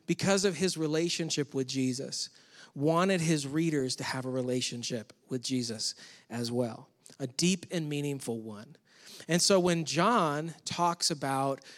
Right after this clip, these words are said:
the nativity, unlike Matthew, who focused on the genealogy and the kingship of Jesus, unlike Mark, who doesn't include it at all, and Luke, who I,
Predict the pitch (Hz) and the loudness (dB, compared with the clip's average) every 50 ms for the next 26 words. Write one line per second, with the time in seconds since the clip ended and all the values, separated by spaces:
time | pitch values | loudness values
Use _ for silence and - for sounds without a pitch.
0 | - _ - 143 147 131 127 123 - - 226 226 160 120 110 101 104 135 170 - | -20 _ -6 -4 -2 -2 -2 -2 0 2 4 4 4 2 -4 -8 -10 -12 -12 -14
1 | _ _ _ _ _ _ _ _ _ _ _ - - - - 170 185 196 196 185 | _ _ _ _ _ _ _ _ _ _ _ -18 -10 -2 2 2 2 4 4 2
2 | 175 175 170 - 151 160 160 160 160 160 160 - 151 143 143 143 160 175 151 160 | 2 2 2 0 0 0 2 2 2 0 -2 -2 -2 -2 0 0 0 0 2 2
3 | 147 143 135 123 - - - - - - 175 170 147 165 156 - 170 156 151 143 | 2 2 2 -2 -6 -12 -18 -8 0 4 4 4 4 4 0 0 0 0 0 -2
4 | 135 123 135 156 156 156 147 143 139 143 151 151 147 131 143 151 147 147 139 131 | -2 -2 -2 0 0 0 0 0 0 2 2 0 0 0 0 0 0 0 -2 -4
5 | - - 156 143 139 127 - 135 131 - 131 120 117 123 120 120 123 135 131 147 | -6 -6 -6 -6 -4 -4 -4 -6 -6 -6 -8 -8 -6 -6 -4 -2 -2 -2 0 0
6 | 151 170 185 190 196 170 175 170 160 165 185 185 - 175 151 160 160 147 156 151 | 2 2 4 4 2 4 4 4 6 6 4 4 2 2 2 2 2 0 0 -4
7 | 147 143 - 147 143 139 139 131 127 120 131 131 113 127 139 - - - - - | -6 -6 -4 -4 -2 -2 -2 -2 -2 -2 -2 -4 -4 -6 -8 -10 -12 -16 -18 -18
8 | - - - - - 151 160 156 147 151 180 208 214 196 - - 165 151 147 | -18 -18 -18 -10 -4 0 0 2 4 6 6 8 8 6 4 2 2 0 0